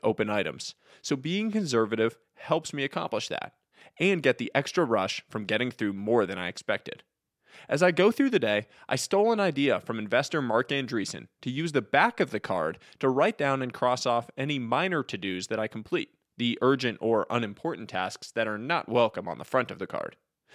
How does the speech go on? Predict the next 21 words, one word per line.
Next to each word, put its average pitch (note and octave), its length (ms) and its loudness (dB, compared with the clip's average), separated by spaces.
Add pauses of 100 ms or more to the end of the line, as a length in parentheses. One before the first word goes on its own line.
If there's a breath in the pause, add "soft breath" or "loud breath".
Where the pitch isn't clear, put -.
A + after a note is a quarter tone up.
(200 loud breath)
The C3+ 80 -4
process G3+ 520 2
of C3 140 -4
writing C3+ 500 0
and B2 140 -8
crossing D3 440 2
off F3 180 -2
an D#3+ 80 -2
item G#2+ 280 2
on A2 100 -2
the G2 60 -6
back G#2+ 240 2
of C3 80 -10
the C3 60 -4
card G#2 360 2 (180 soft breath)
is B2 160 -2
a A#2+ 40 0
further C#3 540 2 (100)
boost A2+ 240 0
of G#2 80 -8
momentum, G2+ 500 -4